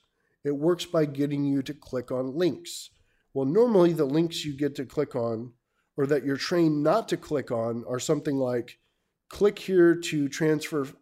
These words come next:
these free available funds into your account because I'm a, an account manager in Nigeria."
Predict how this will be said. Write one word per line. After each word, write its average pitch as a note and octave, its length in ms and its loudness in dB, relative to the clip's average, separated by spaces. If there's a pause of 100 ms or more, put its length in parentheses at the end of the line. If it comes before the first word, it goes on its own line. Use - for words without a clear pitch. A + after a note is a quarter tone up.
(260)
these D3 300 -4
free E3+ 380 4
available C#3+ 560 4
funds C3+ 400 0
into C3+ 260 -4
your B2 260 -4
account A#2+ 420 -4 (600)
because B2+ 540 -2
I'm C3 240 0
a, B2+ 320 -2
an B2+ 120 -4
account B2+ 320 -4
manager A#2+ 440 -4
in A#2 120 -4
Nigeria." A#2 560 -4